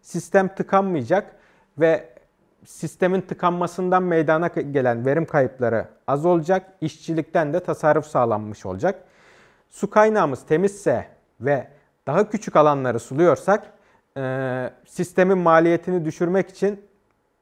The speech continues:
manuel ya da yarı otomatik filtreleri tercih edebiliriz. Bunlar da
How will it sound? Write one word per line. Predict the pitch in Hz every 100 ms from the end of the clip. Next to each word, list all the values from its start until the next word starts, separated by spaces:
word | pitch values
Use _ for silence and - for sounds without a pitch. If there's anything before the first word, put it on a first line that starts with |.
| _ _ _ _
manuel | 151 175 180 175 151 160
ya | 156
da | 160
yarı | 156 165
otomatik | 170 165 131 120 160 -
filtreleri | 160 143 139 123 175
tercih | 175 139 127 151
edebiliriz. | 139 131 113 92 - _ _ _ _ _ _ _ _ _ 165
Bunlar | 170 160 135
da | 151 185 -